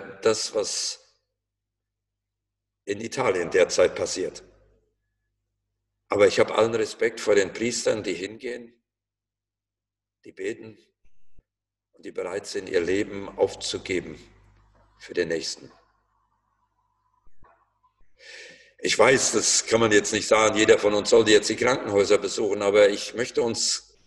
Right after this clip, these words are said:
eigentlich sehr ermutigen, dort, wo wir jetzt sitzen, eine Zeit zu nehmen und zu beten, „Herr, was kann ich denn tun?“ Du hast mir den Auftrag gegeben,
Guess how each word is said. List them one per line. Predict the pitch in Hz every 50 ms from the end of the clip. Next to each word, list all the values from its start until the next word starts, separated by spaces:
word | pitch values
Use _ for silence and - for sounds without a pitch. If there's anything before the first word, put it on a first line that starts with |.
| _ _ _ _ -
eigentlich | - 113 113 120 113 -
sehr | - - 123 131 - -
ermutigen, | 127 107 101 107 131 139 - - - 120 104
dort, | - 117 120 123 - -
wo | - 120 104
wir | 104 101
jetzt | 98 98 98 - - - - - - -
sitzen, | 131 131 127 - - 143 127 - - - - - - - - - - _ _ -
eine | 113 110 104
Zeit | - - - 120 127 143 151 - -
zu | - - 139 127
nehmen | 117 117 127 147 147 143 139 139
und | - - 131 123 113
zu | - - -
beten, | - 123 135 131 - 104
„Herr, | 104 117 127 131 120
was | - 113 101 - - - - - - - - - - -
kann | 123 120 127 -
ich | - - - -
denn | 123 113 101 101
tun?“ | - - - 123 98 80 69 _ _ _ _ _ _ _ _ _ _ _ _ _ _ _ _ _ _ _ _ _ _ _
Du | - 120
hast | 131 151 - -
mir | 160 151
den | 143 139 131
Auftrag | - - 156 160 - - - - 151 139 - -
gegeben, | 156 131 - - 139 147 156 151 165 156 151 139